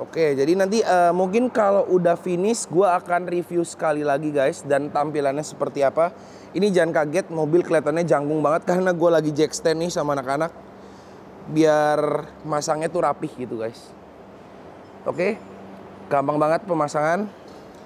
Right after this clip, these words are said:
Jadi kuncinya yang pertama kalian bawa sealer, kedua pastinya kalian tahu ya namanya masking tape nih, guys. Ini namanya masking tape. Dia berbahannya kayak kertas dan bisa melindungi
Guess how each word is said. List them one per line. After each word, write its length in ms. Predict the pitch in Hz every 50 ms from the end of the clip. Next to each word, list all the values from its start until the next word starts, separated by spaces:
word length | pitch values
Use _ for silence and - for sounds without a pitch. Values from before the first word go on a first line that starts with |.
| - - - - -
Jadi 160 | - 156 185
kuncinya 800 | 196 208 202 202 208 180 196 208 214 226 226 233 233 233 233 240
yang 160 | 233 220 202 196
pertama 480 | 180 202 190 208 196 202 214 226 233
kalian 320 | 214 196 196 214 226 220 190
bawa 160 | 175 170 175
sealer, 320 | - 185 165 165 165 175 196 185 - - -
kedua 400 | 185 175 165 160 170 175 190 185 175 - - - -
pastinya 400 | 180 175 175 - 185 196 214 202
kalian 320 | 196 185 196 208 208 202
tahu 240 | - 185 185 196 196
ya 80 | 185 180
namanya 400 | 170 165 151 156 156 160 165 170
masking 440 | 165 165 - - - 196 190 190
tape 280 | 185 - 196 185 - -
nih, 160 | 165 165 151
guys. 320 | 143 139 143 139 - - - - - - - - - -
Ini 200 | 160 190 220 226
namanya 320 | 208 202 202 214 214 214
masking 320 | 202 185 - 165 170 175 -
tape. 240 | - 147 151 - - - - - - - - - - -
Dia 160 | - 165 202
berbahannya 480 | 208 190 196 180 175 165 170 165 165 190
kayak 160 | 190 196 190
kertas 480 | - 180 180 - - 190 202 - - 165
dan 240 | 175 185 202 196
bisa 480 | 165 143 151 165 165 156 - 208 196 170
melindungi 720 | 170 185 180 185 180 180 175 170 165 165 170 185 208 220